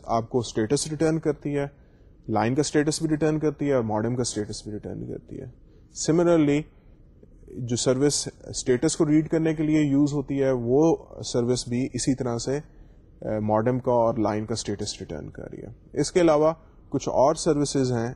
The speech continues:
جن کی مدد سے آپ ڈیٹا کو رائٹ کر سکتے ہیں یو آرٹ کے اوپر اور ڈیٹا کو ریڈ کر سکتے ہیں یو آرٹ سے۔ اس کے لیے سروسز ون اور ٹو یوز ہوتی ہیں۔ ہم دیکھتے ہیں کہ یہ سروسز کس طرح سے ورک کرتی ہیں۔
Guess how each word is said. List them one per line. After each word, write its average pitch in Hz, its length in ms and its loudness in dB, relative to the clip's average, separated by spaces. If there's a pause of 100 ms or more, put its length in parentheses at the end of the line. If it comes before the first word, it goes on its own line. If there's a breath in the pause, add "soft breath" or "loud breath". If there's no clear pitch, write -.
جن 123 240 0
کی 131 80 -4
مدد 131 260 0
سے 135 100 0
آپ 120 120 2
ڈیٹا 113 280 0
کو 123 140 -2
رائٹ 113 360 0
کر 170 100 2
سکتے 156 340 -4
ہیں 151 80 -4
یو 139 200 0
آرٹ 131 200 0
کے 135 60 -4
اوپر 127 200 -4
اور 113 80 -4
ڈیٹا 113 260 -4
کو 143 160 -2 (420)
ریڈ 113 320 6
کر - 80 -8
سکتے - 380 -10
ہیں - 100 -12 (340)
یو 110 260 -4
آرٹ - 240 -10
سے۔ - 120 -16 (760 soft breath)
اس 127 160 0
کے 151 80 2
لیے 151 80 6
سروسز 139 560 2
ون 117 320 2
اور 131 80 4
ٹو 135 280 2
یوز 151 280 2
ہوتی 135 280 -6
ہیں۔ 131 80 -6 (560 soft breath)
ہم 131 140 0
دیکھتے 131 300 4
ہیں 139 60 2
کہ 135 80 -2
یہ 127 180 4
سروسز 113 520 -2
کس - 160 -8
طرح 107 140 -8
سے 107 120 -6
ورک 78 240 -8
کرتی - 280 -14
ہیں۔ 78 120 -14